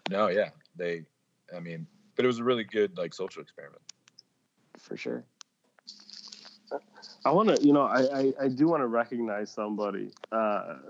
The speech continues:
Speaker 3: Sean Vader on Instagram.
Speaker 1: Oh, man.
Speaker 3: I mean, I mean, is this guy? I, I think we should make, like, a, a, make him a T-shirt that, that's, like, half patina, half Roma Craft,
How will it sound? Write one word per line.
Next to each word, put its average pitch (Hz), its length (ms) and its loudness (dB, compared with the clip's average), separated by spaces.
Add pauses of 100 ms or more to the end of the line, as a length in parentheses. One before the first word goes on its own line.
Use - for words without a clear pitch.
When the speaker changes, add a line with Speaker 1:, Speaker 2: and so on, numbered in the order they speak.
Speaker 3:
Sean 123 460 2
Vader 110 400 2
on 101 340 -2 (120)
Instagram. 92 600 -10 (440)
Speaker 1:
Oh, 113 100 -6
man. 147 180 2
Speaker 3:
I 131 140 4
mean, 135 280 4 (260)
I 139 100 2
mean, 139 220 0
is 127 120 -4
this 165 160 -6
guy? 147 340 -2
I, 156 120 -2 (500)
I 165 120 2
think 254 140 -2
we 240 80 -6
should 190 180 -4
make, 135 300 -6
like, 123 180 -8
a, 113 80 -8 (100)
a, 123 120 -8 (120)
make 139 260 4
him 151 140 2
a 113 60 0
T-shirt 120 640 -4 (160)
that, 120 260 4
that's, 123 260 -2
like, 117 200 0
half 135 360 0
patina, 131 500 -4
half 120 240 -2
Roma 117 300 -4
Craft, 143 440 -4